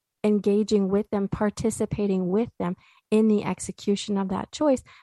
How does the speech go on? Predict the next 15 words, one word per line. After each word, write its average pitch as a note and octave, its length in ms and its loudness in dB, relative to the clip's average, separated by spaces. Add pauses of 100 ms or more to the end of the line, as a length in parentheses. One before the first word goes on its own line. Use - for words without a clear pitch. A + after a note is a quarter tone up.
but G#3+ 100 2
it G3+ 120 2
really A#3 500 4
is G3 180 0
more F#3+ 220 2
about, F#3+ 380 -2
do A3 80 2
you A3 180 6
like G#3 300 2
to A3 100 -4
make G3+ 260 0
it F#3 60 -2
a - 160 -8
collaborative A3 720 -2
process C#4+ 560 -2